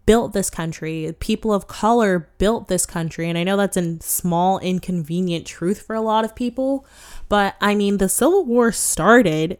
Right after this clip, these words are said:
because of slavery. It started because the South wanted to keep their slaves. I mean, people are gonna try to act like there was another version. No, like, read the secessions. All of that had everything to do with, um,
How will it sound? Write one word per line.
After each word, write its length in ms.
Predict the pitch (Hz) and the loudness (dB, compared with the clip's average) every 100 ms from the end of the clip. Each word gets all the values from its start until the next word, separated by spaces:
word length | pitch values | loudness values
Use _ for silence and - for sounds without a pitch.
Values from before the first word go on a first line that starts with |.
| 175 | -4
because 880 | - 190 - - 254 226 175 160 160 - - | 0 0 0 4 6 8 6 4 -2 -8 2
of 460 | 190 196 185 165 - _ _ | 4 6 4 0 -8 _ _
slavery. 840 | - - - 302 208 92 - - 214 - - - | -12 0 4 6 4 -2 -8 -8 -12 -16 -20 -2
It 140 | 190 | 0
started 420 | - 160 170 208 208 | 2 0 2 0 -2
because 380 | 208 202 185 | -2 -2 -2
the 100 | 175 | -2
South 460 | 170 - 160 185 - | -2 0 0 0 -2
wanted 380 | 160 160 180 185 | -4 -4 -4 -6
to 100 | 180 | -8
keep 280 | - 165 - | -6 -8 -2
their 140 | 170 | -4
slaves. 440 | - 196 175 - - | -2 -4 -4 -6 -6
I 60 | |
mean, 240 | 180 180 175 - | -4 -4 -4 -6
people 260 | 220 226 214 | 0 0 2
are 80 | 202 | 0
gonna 240 | 190 185 | -2 -4
try 220 | 170 180 | -4 -2
to 60 | 185 | -2
act 220 | 170 175 | -2 -4
like 120 | 185 | -4
there 120 | 180 170 | -2 -2
was 120 | 165 | -2
another 480 | 165 165 175 170 - _ _ - | -2 -2 -2 -2 -8 _ _ -10
version. 540 | 165 170 180 208 214 | -2 2 2 2 2
No, 220 | 196 170 156 | 2 0 0
like, 260 | 165 160 | -4 -4
read 180 | 175 175 | -2 0
the 80 | 226 | 0
secessions. 680 | 277 262 196 180 185 185 - | 0 0 0 0 0 0 0
All 220 | 175 185 | 2 4
of 80 | 196 | 4
that 160 | 202 | 2
had 180 | 196 185 | 2 0
everything 420 | - 175 180 180 180 | 2 2 2 0 -2
to 100 | 170 | -2
do 240 | 170 165 | 0 0
with, 380 | 165 165 160 - - | 0 0 -2 -6 -10
um, 460 | 165 165 160 151 175 | -4 -2 -2 -6 -12